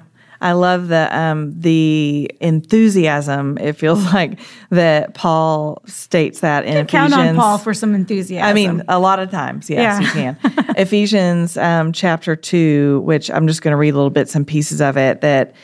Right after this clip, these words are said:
Speaker 1: in verse thirteen, "But now in Christ Jesus, you who were far away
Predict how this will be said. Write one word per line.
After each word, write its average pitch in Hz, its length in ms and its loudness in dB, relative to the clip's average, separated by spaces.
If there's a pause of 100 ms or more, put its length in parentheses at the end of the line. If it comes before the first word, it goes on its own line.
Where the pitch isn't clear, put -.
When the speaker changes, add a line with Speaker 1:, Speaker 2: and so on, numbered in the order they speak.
(240)
Speaker 1:
in 151 160 0
verse 165 200 0
thirteen, 160 560 0
"But 165 200 0
now 170 320 0
in 165 100 -4
Christ 160 280 -4
Jesus, 196 440 0
you 208 180 2
who 196 140 2
were 160 140 2
far 170 260 0
away 165 680 0